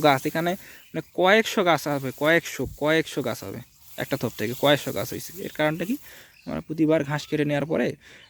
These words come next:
ওই, এই কাজটা করি, ঘাস, আহ, কেটে নেওয়ার পরে এই কোদাল দিয়ে মাটিটা ওলট পালট করে দিই, মানে, উপরের মাটিটা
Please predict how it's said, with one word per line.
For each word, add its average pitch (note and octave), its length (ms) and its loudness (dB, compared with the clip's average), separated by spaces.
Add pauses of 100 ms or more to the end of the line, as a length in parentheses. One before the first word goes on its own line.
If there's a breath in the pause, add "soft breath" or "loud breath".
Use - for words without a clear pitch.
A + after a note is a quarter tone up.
ওই, G#2 300 -2
এই C#3+ 100 4
কাজটা - 320 0
করি, G#2+ 220 -2 (340)
ঘাস, C#3 360 -2
আহ, C3 200 4 (100)
কেটে C#3 180 -2
নেওয়ার C#3+ 220 0
পরে C#3+ 220 -2
এই C#3+ 60 2
কোদাল C3+ 340 2
দিয়ে E3+ 240 4
মাটিটা C3+ 280 0
ওলট C3+ 200 4
পালট B2+ 220 2
করে C3 220 2
দিই, G#3 260 0
মানে, G#2 460 -6 (240)
উপরের D3+ 280 2
মাটিটা C#3 400 2